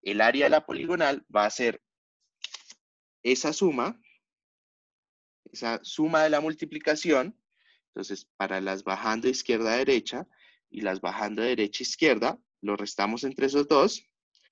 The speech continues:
y lo dividimos entre dos y eso nos va a dar el área de esa poligonal, ¿listo? Que es esta de acá.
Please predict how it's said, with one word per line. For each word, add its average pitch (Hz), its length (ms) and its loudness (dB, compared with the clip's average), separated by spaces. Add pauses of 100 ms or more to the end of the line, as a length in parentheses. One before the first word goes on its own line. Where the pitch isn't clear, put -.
(340)
y 151 160 0
lo 175 140 6
dividimos 131 400 4
entre 139 280 2
dos 151 300 2
y 113 140 0
eso 110 160 -2
nos 117 160 -2
va 101 160 4
a 98 40 6
dar 101 220 2
el 107 180 0
área 98 320 4
de 101 80 2
esa 104 200 -8
poligonal, 139 580 2 (200)
¿listo? 196 480 -4 (720)
Que 117 120 -4
es - 200 -8
esta 113 280 -4
de 95 140 -12
acá. - 300 -12